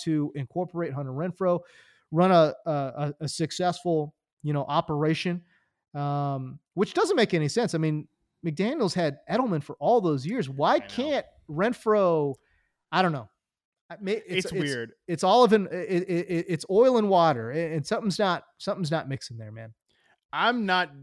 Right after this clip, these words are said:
Speaker 2: here to, like, say, "Let's give Josh McDaniels the benefit of the doubt," um, because, you know, I'm definitely not gonna be, like, the Josh McDaniels guy here, but,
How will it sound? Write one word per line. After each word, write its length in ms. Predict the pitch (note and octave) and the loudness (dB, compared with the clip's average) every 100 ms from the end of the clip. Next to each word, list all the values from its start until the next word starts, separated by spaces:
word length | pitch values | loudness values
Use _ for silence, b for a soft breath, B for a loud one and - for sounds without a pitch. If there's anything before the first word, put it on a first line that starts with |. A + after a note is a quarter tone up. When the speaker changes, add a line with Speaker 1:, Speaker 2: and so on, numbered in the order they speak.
| C3 | -10
Speaker 2:
here 160 | D3 D#3+ | -4 -4
to, 100 | C#3+ | -4
like, 220 | C#3 - | -6 -8
say, 160 | C#3+ | -10
"Let's 280 | B2+ B2 - | -8 -10 -10
give 180 | C#3 A#2 | -10 -10
Josh 240 | B2 A#2 | -8 -8
McDaniels 480 | A#2 A2+ A#2+ A#2 A2 | -10 -14 -12 -12 -14
the 40 | G2+ | -12
benefit 280 | A#2 A2+ | -10 -10
of 40 | - | -12
the 80 | G#2+ | -10
doubt," 380 | A2 A#2+ C#3+ _ - | -8 -8 -10 _ -14
um, 560 | A#2 G#2+ G2+ G2 F#2 - A#2+ | -12 -10 -10 -14 -18 -20 -18
because, 400 | B2+ C3 A#2 A2 | -16 -14 -16 -14
you 60 | G#2 | -16
know, 60 | |
I'm 140 | G2 G#2 | -14 -14
definitely 280 | A2 A2+ | -14 -14
not 120 | G#2+ G#2+ | -14 -14
gonna 120 | G2+ | -14
be, 120 | G#2 | -12
like, 180 | G2+ G2 | -14 -16
the 80 | G2+ | -16
Josh 320 | G#2 G2+ - | -16 -16 -18
McDaniels 400 | A2 G#2+ A#2 B2+ | -18 -16 -14 -10
guy 200 | D3 D3 | -6 -6
here, 260 | D#3 E3 | -4 -6
but, 320 | D3+ C3+ A#2 | -6 -6 -6